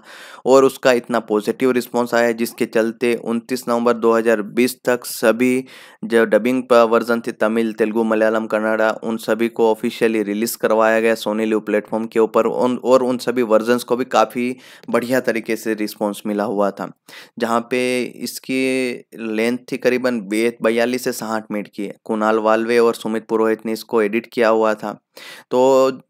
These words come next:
इसकी जो लेंथ थी वो डिसेंट थी। उसमें जो आपको कंटेंट देखने को मिलता है वो भी प्योर था, कोई उसमें इतना कुछ खास है, इतना बड़ा कुछ चीज़ें देखने को नहीं मिलती, तो आप इस चीज़ को आसानी से फैमिली के साथ भी देख सकते हो। बीच में एक दो गालियाँ है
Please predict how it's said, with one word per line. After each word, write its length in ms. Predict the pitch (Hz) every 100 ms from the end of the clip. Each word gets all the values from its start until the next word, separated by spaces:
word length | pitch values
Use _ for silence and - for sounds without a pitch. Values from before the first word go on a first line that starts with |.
| _ -
इसकी 380 | 120 - - 139
जो 160 | 135
लेंथ 320 | 113 107 120 120
थी 220 | - 127 127
वो 260 | 123 120
डिसेंट 400 | 120 113 107 117 117
थी। 80 | 123
उसमें 760 | 117 - - 120 120 120 120 120 - - _
जो 80 | 120
आपको 300 | 113 113 123
कंटेंट 440 | 113 104 101 123 120
देखने 240 | 117 120
को 140 | -
मिलता 300 | 117 117 113
है 80 | 117
वो 280 | 113 107 110
भी 100 | 113 117
प्योर 360 | - 110 117
था, 240 | 117 113 110 - _
कोई 200 | - 127
उसमें 300 | 127 117 123
इतना 180 | 117 123
कुछ 200 | 120 120 -
खास 400 | - 113 117 -
है, 120 | 120 110
इतना 240 | - 120 113 107
बड़ा 240 | 104 117
कुछ 240 | 117 120 -
चीज़ें 220 | 117 110
देखने 260 | 110 - 113
को 120 | 110
नहीं 160 | 107 113
मिलती, 340 | 117 113 117
तो 120 | 113
आप 200 | 113 113
इस 160 | 120 - -
चीज़ 220 | - 120 117
को 220 | - 120
आसानी 340 | 101 110 117 117
से 120 | 113
फैमिली 360 | - 113 117 117
के 120 | 113
साथ 220 | - 107
भी 160 | 110 110
देख 220 | 110 113
सकते 260 | 117 - 110
हो। 60 |
बीच 240 | 110 120 123
में 80 | 123
एक 100 | 123
दो 100 | 113
गालियाँ 420 | 104 107 110 113
है 200 | 110 117